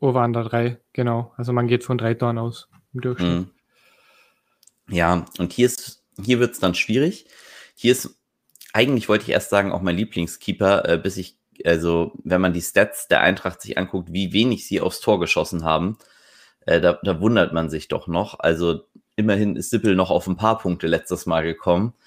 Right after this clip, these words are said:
Speaker 2: Allerdings, äh, wollte ich sehr gerne auch mal Giekewitz im Turnier auspacken, aber kommen wir gleich zu. Ansonsten Kostic, Younes, eine spielbar.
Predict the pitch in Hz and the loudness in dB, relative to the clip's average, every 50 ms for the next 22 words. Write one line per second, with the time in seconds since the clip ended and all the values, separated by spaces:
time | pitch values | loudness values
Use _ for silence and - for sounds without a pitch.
0 | - - - - - - _ _ - 87 90 87 90 85 95 95 92 101 101 98 | -20 -20 -20 -20 -20 -20 _ _ 2 4 6 6 6 6 4 4 2 2 0 -2
1 | - - - 87 87 90 87 95 92 87 - 92 - - 92 90 87 92 92 87 | -6 -2 2 4 4 4 6 4 2 2 2 -2 -2 2 2 2 4 2 2 2
2 | 90 85 82 85 90 85 85 - - 113 113 - 104 80 85 85 - - 85 80 | 2 0 -2 0 -2 -2 -2 0 -2 -4 -2 -2 -2 0 0 -2 -2 -4 -6 -6
3 | - - 90 87 82 80 71 80 82 - - - - 82 - - 101 127 139 135 | -4 -4 -2 -2 0 0 0 -2 -2 -4 -6 -6 -4 -4 -4 -4 -6 -8 -8 -6
4 | - 90 87 82 - - - 90 82 80 76 82 78 80 - - - - 139 170 | -2 0 0 0 0 -2 -2 -2 0 0 0 2 0 0 -2 -4 -4 -4 -4 -4
5 | - _ _ _ _ - - - - - _ _ - - 98 95 98 95 92 - | -6 _ _ _ _ -20 -20 -20 -20 -20 _ _ -4 -2 0 2 2 2 2 0
6 | - 104 101 - 107 107 - - - 120 110 - - - - 101 107 113 110 107 | -2 -4 0 2 0 0 0 0 0 0 0 0 -2 -2 0 0 2 4 4 4
7 | 104 98 - _ - - - - - - 90 92 92 92 92 - - - 113 117 | 2 2 -2 _ -14 -14 -14 -8 -2 2 2 4 4 4 2 0 -2 -2 -2 2
8 | 117 117 113 110 110 110 110 107 | 4 6 6 6 6 4 2 -2